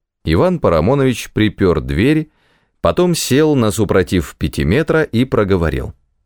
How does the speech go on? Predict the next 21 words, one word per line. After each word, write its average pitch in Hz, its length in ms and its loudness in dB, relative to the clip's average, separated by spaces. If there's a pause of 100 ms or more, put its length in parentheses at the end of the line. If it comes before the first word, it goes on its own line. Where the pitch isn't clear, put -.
(920)
«Первонаперво, 85 1120 0
дозволь, 123 640 2
сударь, 104 360 0
спросить 113 540 0
тебя, 62 360 -6 (560)
кто 185 320 2
таков 131 480 0
будешь?» 95 480 -2 (720)
«А 214 140 2
зачем 214 440 0
тебе 90 320 2
это?» 82 280 0 (560)
«Как - 260 0
зачем? 71 500 -2 (260)
Дело 101 360 2
не 120 180 2
шутка. 123 540 -2 (580)
Господь 135 540 0
по 123 100 2
грехам 107 640 2
наказует, 85 720 -2